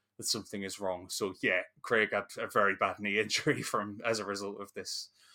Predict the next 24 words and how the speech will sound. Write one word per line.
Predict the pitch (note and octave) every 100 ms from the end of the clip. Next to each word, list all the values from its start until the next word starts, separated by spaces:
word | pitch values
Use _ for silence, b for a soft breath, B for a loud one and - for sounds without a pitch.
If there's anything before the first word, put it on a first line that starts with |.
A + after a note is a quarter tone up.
| b b
this | D3+ C3+
altercation. | A2+ G#2 - A2 G#2 A#2 B2+
Um, | B2+ B2+ B2+ B2 - - -
admirably, | D3+ G#3+ - G#2
to | G#2
his | D#3+
credit, | - C#3+ D3 G#2
he, | G#2+ G2+
he | -
powered | A2 - B2 G#2+
through. | - C#3 B2 G2 A2
Um, | A#2 A2 A2
if, | C#3 C3+ -
if | B2+
he | B2
said | C3+ A#2+
that | G#2+
basically | B2+ - A#2
he | G#2
had | A2+ A2
a | A2 G#2 B2+
physiotherapist | A2+ G#2 - G#2+ G2+ G2+ F#2 - - - b b b
on | - A2
set | - B2 G2+ - -